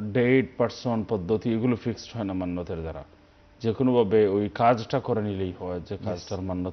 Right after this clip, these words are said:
Speaker 1: mana হয়েছে।
Speaker 2: মানা হয়েছে।
Speaker 1: তো আমি, আমি করতেই হবে এমন না, অন্য কাউকে দিয়ে করালেও এই মান্যতটা পূর্ণ হয়ে যাবে ইনশাআল্লাহ,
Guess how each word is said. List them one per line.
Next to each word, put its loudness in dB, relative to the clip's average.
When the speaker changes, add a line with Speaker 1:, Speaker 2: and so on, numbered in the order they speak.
Speaker 1:
mana -2
হয়েছে। 0
Speaker 2:
মানা -10
হয়েছে। -18
Speaker 1:
তো -4
আমি, 2
আমি 6
করতেই 4
হবে 8
এমন 6
না, 0
অন্য 0
কাউকে 0
দিয়ে -2
করালেও -2
এই -4
মান্যতটা -6
পূর্ণ -4
হয়ে -6
যাবে -8
ইনশাআল্লাহ, -8